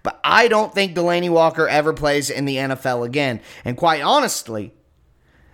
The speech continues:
the guy that I just heard those quotes from sounds like a guy who knows. Sounds like a guy who knows. He's already talking about, "Yeah, I know the ankle.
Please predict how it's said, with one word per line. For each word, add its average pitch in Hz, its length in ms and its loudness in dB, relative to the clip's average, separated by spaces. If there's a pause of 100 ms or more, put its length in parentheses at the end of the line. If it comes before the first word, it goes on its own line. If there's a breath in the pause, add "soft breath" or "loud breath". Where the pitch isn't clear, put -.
(360 soft breath)
the 139 140 -6
guy 175 240 2
that 143 140 -4
I 147 180 0
just 202 240 -2
heard 214 280 0
those 208 200 0
quotes 226 340 0
from 247 420 0 (580)
sounds 185 280 0
like 165 120 0
a 151 80 0
guy 139 240 2
who 131 100 -4
knows. - 540 -6 (1080)
Sounds 180 260 -2
like 180 120 -2
a 175 80 -2
guy 185 200 2
who 190 80 -2
knows. 196 480 -4 (380 soft breath)
He's 147 180 0
already 196 280 4
talking 185 360 2
about, 151 340 0
"Yeah, 160 260 4
I 165 80 2
know 160 360 4
the 156 200 0
ankle. 156 580 -2